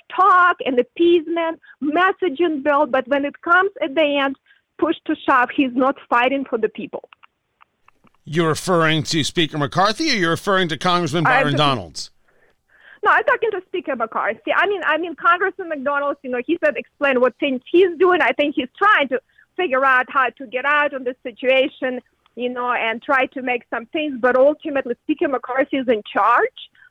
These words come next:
Speaker 1: you know, and, you know, ultimately it's not up to few people like him and few other ones making deals. We have to get it in front of the conference and make these decisions together. You know, he doesn't represent most of us, you know, and he might represent himself and his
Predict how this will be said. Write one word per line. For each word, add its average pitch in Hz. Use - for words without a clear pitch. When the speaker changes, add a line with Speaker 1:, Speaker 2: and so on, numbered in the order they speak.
Speaker 1:
you 254
know, 262
and, 240
you 247
know, 254
ultimately 277
it's -
not 285
up 277
to 240
few 254
people 359
like -
him 370
and 262
few -
other 277
ones 339
making 269
deals. 339
We 277
have 330
to 294
get 269
it 269
in 233
front 262
of 220
the 226
conference 349
and 262
make 269
these 262
decisions 254
together. 240
You 247
know, 247
he 330
doesn't 330
represent 277
most 302
of -
us, -
you 247
know, 247
and 233
he 254
might 294
represent 339
himself 392
and 254
his 285